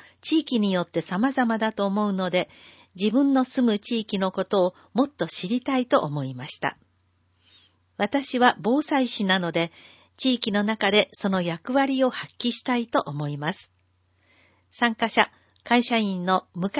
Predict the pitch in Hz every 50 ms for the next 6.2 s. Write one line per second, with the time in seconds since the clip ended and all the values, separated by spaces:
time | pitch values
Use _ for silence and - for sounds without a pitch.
0 | 262 208 185 175 - 190 185 180 - - 156 - - 147 147 143 139 156 175 -
1 | - - 165 - - _ _ _ _ _ _ _ _ _ _ _ _ _ _ _
2 | _ _ _ _ _ _ _ _ _ _ _ _ _ _ _ _ _ - 196 214
3 | - 330 339 330 311 285 - 294 311 - - - 226 196 190 180 185 175 170 -
4 | - - - _ _ - - 302 320 - 254 202 196 202 202 - - 262 254 247
5 | 254 247 254 - - 180 185 175 - 233 233 226 226 - 202 196 208 - - -
6 | - 180 165 -